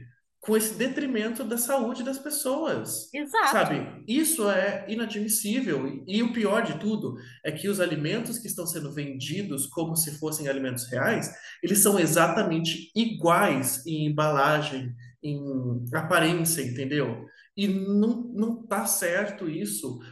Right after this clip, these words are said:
Speaker 1: Por exemplo, no caso do, do leite, do fake leite, né? Tem uma vaquinha ali na, na, na embalagem. Tipo, gente, esse leite n-, não é leite de vaca. Então, por que vocês estão mentindo e colocando ali, tipo,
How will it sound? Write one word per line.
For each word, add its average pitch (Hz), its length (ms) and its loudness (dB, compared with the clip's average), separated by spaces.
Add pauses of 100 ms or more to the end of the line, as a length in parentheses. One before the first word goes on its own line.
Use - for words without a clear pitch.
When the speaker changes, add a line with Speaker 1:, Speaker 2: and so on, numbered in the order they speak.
(120)
Speaker 1:
Por 165 100 2
exemplo, 160 360 2
no 156 100 -4
caso 156 300 -2
do, 151 240 -4
do 147 120 -4
leite, 151 460 -2
do 127 340 -8
fake 156 400 -2
leite, 139 400 -4
né? 156 220 -8 (400)
Tem 208 160 4
uma 202 160 4
vaquinha 226 600 0
ali 180 260 -2
na, 151 540 -2
na, 131 400 -2
na 151 80 -2
embalagem. 151 600 2
Tipo, 180 360 2
gente, 202 320 0
esse 160 160 -2
leite 202 360 -4
n-, 247 380 -2
não 302 180 2
é 226 140 6
leite 165 260 0
de 156 120 -6
vaca. 147 500 -8 (320)
Então, 208 260 2
por 262 140 -2
que 285 80 -6
vocês 277 260 -2
estão 220 220 0
mentindo 214 680 -2
e 156 60 -4
colocando 180 540 0
ali, 160 380 0
tipo, - 280 -4